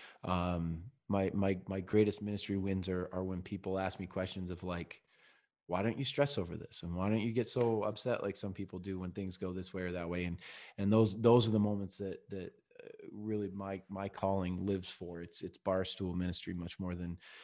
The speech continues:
than, than church pew ministry in a lot of ways. Um, and I didn't like where my worldly ambition took my ministry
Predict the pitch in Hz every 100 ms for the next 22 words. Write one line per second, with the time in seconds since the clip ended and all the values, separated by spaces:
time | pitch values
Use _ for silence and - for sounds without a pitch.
0 | - - 101 92 - 95 92 113 104 -
1 | - 92 90 90 - 90 92 90 90 90
2 | 90 90 - - - - - - 104 104
3 | 98 90 87 87 _ _ _ _ _ -
4 | 135 127 113 135 139 139 104 117 117 113
5 | 101 104 101 95 95 87 - _ _ _
6 | _ _ _ _ _ _ _ _ - 110
7 | 107 104 101 92 - _ _ _ _ _
8 | _ - 110 120 120 107 107 101 98 90
9 | - 107 101 - 98 92 87 101 _ _
10 | _ _ _ _ _ _ _ _ _ -
11 | - - 123 - - - _ _ - 95
12 | 98 101 95 - 90 85 82